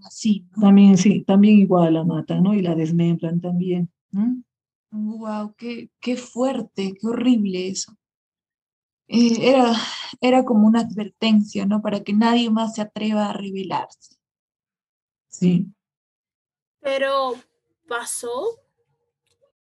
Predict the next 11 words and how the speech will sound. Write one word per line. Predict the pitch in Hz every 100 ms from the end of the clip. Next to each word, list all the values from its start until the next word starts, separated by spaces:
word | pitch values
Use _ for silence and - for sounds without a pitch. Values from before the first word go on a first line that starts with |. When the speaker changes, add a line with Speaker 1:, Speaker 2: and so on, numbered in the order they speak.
| _
Speaker 3:
Ah, | 233 233 240
o |
sea, | - 254 233 220 - _ _ _ _ _ _ _ -
¿lo | 269 269
que | 269 262 247
hicieron | 262 285 294
sí | 302
fue | 294
meterles | 277 269 262 269 262
miedo | 254 247 285
o | 226 226 233 240 233